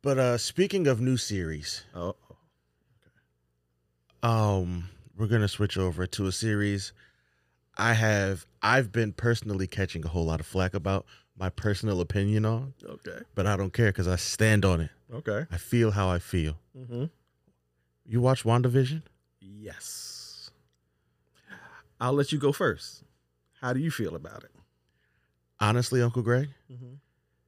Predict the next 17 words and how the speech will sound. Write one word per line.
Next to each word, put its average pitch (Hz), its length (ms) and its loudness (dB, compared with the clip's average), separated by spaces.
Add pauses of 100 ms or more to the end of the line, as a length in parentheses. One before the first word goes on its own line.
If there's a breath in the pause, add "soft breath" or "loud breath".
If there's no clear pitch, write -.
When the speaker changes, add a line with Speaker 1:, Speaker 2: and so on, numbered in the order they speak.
(640)
Speaker 1:
if 104 180 0
they 113 120 4
stopped 107 360 4
the 110 100 0
show 110 180 2
right 107 260 4
here, 123 400 0
Speaker 2:
Really? 107 420 -6 (360)
Speaker 1:
I'd 101 180 4
be 92 100 0
perfectly - 500 -2
Speaker 2:
Okay. - 100 -4
Speaker 1:
fine. 71 200 -8 (2000)
Speaker 2:
Okay. 143 240 -2 (380)
Why? 113 300 -2
Speaker 1:
Um, 101 640 2 (240)
because 123 480 4